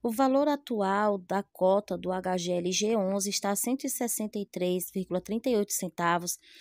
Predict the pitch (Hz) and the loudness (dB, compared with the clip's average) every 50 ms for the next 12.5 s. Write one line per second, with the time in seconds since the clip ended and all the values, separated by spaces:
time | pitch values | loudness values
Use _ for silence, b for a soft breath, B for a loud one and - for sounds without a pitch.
0 | B B B - - - 262 262 262 262 277 285 294 _ _ - 226 - 240 240 | B B B -4 2 4 4 6 6 6 4 2 2 _ _ -16 -8 0 2 2
1 | 247 220 240 233 233 - 226 220 220 202 214 220 208 202 202 208 202 190 202 226 | 2 2 0 -2 0 2 2 2 2 2 0 0 0 2 2 0 0 0 0 2
2 | 208 190 190 196 208 214 214 214 - 185 185 190 - - 196 190 175 170 175 180 | 4 4 6 6 6 4 2 0 -2 -4 -2 -2 -2 -2 -2 -2 -2 -2 -2 -4
3 | 185 - 185 170 165 160 - - 190 208 226 233 202 202 202 190 196 190 180 175 | -4 -6 -6 -4 -4 -2 0 0 0 0 0 -2 0 -2 0 2 0 0 0 -2
4 | 175 180 185 - - 175 170 - - - - 196 220 - - - 196 196 196 190 | -2 -2 0 0 0 -2 -4 -6 -8 -12 -10 -6 -4 -4 -2 -2 0 -2 -2 -4
5 | - - - B B B B B B B B B 254 269 262 - 294 - - 285 | -6 -10 -12 B B B B B B B B B 4 4 4 2 0 2 2 2
6 | 285 - 277 220 262 262 262 254 - - 233 214 202 196 202 220 220 214 202 190 | 2 2 0 2 4 4 4 4 2 0 0 0 2 0 0 0 0 0 -2 -2
7 | - 196 196 196 202 202 202 226 240 226 214 202 - 214 208 190 175 190 196 - | 0 0 0 0 0 0 0 0 0 0 -2 -2 0 -2 -2 -2 -2 -4 -4 -2
8 | - 233 247 247 - 233 - 247 214 - 202 202 - 202 196 - - - - 196 | -2 -2 -4 -2 -2 -2 -2 -2 -4 -4 -6 -6 -4 -4 -4 -2 -2 -2 -2 -2
9 | 214 220 208 - 196 180 175 190 180 175 180 185 180 - - 185 196 208 202 - | -2 -2 -4 -6 -6 -4 -2 -2 0 0 0 -2 -2 -2 -4 -2 -2 -4 -4 -4
10 | 254 - - 233 247 262 285 269 240 214 208 214 214 - 220 220 214 202 240 247 | -6 -6 -4 -2 0 2 2 2 2 2 0 0 0 -2 -4 -4 -4 -4 -4 -4
11 | - - 240 233 226 - 226 - - - 220 220 - - 190 190 180 - 220 240 | -2 -2 -2 -2 -2 -4 -4 -4 -2 -2 -4 -6 -6 -6 -8 -6 -6 -6 -6 -4
12 | 254 - - - 202 196 202 202 - | -2 -2 2 4 4 4 4 2 -2